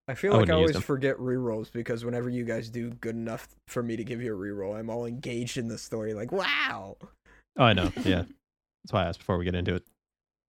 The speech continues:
Speaker 1: Cool. Uh, well, since you spoke first, first, Groth, uh, why don't you tell us, did you get any cool things at level four as a warlock? Or did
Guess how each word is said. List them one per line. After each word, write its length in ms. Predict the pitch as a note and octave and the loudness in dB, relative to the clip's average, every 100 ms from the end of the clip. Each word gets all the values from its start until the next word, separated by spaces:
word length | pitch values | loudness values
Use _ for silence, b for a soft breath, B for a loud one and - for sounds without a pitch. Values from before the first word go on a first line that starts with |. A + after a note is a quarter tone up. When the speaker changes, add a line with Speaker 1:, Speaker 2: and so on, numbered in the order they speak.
| _ _ - | _ _ -4
Speaker 1:
Cool. 200 | D#3 - _ _ _ B B - | -4 -4 _ _ _ B B -4
Uh, 680 | C3 C#3 C#3+ C#3+ C#3 C#3 - | 2 4 6 6 6 4 4
well, 320 | D3 F3+ G#3+ - | 2 2 0 -6
since 580 | - D#3+ - - - - _ _ _ _ _ _ _ _ _ _ _ _ _ | -6 -6 -8 -16 -18 -20 _ _ _ _ _ _ _ _ _ _ _ _ _
you 160 | C#3 E3 | -6 -6
spoke 300 | - F3+ - | -2 -4 0
first, 340 | G#3 G#3 - - | -2 -2 -8 -8
first, 300 | - G3 - | 0 0 0
Groth, 340 | C#3 E3 - - | 0 0 -4 -6
uh, 400 | D3 D3 C#3+ C#3+ - - | 0 2 2 0 -4 -6
why 100 | D#3+ | -4
don't 200 | F#3+ - | -4 -6
you 80 | F#3 | -8
tell 220 | - E3+ | -4 -4
us, 280 | F3 - - _ _ _ _ _ _ - | -4 -8 -20 _ _ _ _ _ _ -10
did 120 | C#3 | -8
you 60 | D3 | -2
get 160 | G#3+ - | -2 0
any 180 | G3+ F3+ | -4 -4
cool 640 | - G#3+ G#3 G#3 G3 F3+ _ _ _ _ | -6 -2 0 2 2 0 _ _ _ _
things 760 | - - F3 C#3 G2 F2 - - - | -14 0 0 0 -4 -10 -14 -14 -4
at 160 | A#2 A#2+ | -2 -2
level 200 | B2 A#2+ | -4 -6
four 560 | - A2 G#1+ - - - | -4 -4 -4 -10 -18 -8
as 220 | G#2+ G2 | -6 -4
a 200 | E2 B1 - A#2+ - | -6 -6 -8 -12 -6
warlock? 680 | A#2+ G2+ D#2+ C2 - - _ _ - _ _ _ - - | -4 -4 -6 -12 -12 -20 _ _ -20 _ _ _ -16 0
Or 160 | D#3 | 6
did 80 | A#2+ | 8